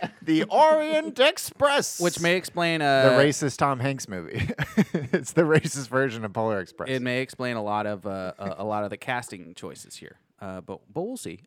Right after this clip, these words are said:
Speaker 3: Um, um, but yeah, Kenneth Branagh, I think this is just an obligation that he had to fulfill. I think he was contractually obligated to finish a Disney movie, and that's why he was
Speaker 2: No,
Speaker 3: chosen
Speaker 2: no,
Speaker 3: to do Artemis
Speaker 2: no.
Speaker 3: Fowl.
Speaker 2: Uh,
Speaker 3: No.
Speaker 2: I, he was very interested in this movie in particular.
Speaker 3: Like the book.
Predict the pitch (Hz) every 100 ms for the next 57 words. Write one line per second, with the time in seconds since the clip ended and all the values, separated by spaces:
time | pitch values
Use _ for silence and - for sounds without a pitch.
0 | - 131 143 151 147 135 _ _ _ 127
1 | 135 139 139 175 285 302 233 254 233 254
2 | 233 - 165 - 233 - 196 202 160 165
3 | 151 131 120 127 113 107 104 101 85 82
4 | 87 87 85 87 - - - 127 - 175
5 | 220 - 180 151 139 131 143 120 120 113
6 | 113 107 107 123 113 113 101 101 101 98
7 | 92 92 92 92 - 92 90 - - 127
8 | 143 131 127 127 131 104 95 90 85 -
9 | - 107 104 101 101 151 - _ _ _
10 | - 107 110 107 104 104 - _ _ _
11 | - 104 151 139 113 135 139 135 135 117
12 | - 107 123 120 120 110 117 117 107 101
13 | 98 104 104 113 82 69 135 135 123 123
14 | 123 147 127 -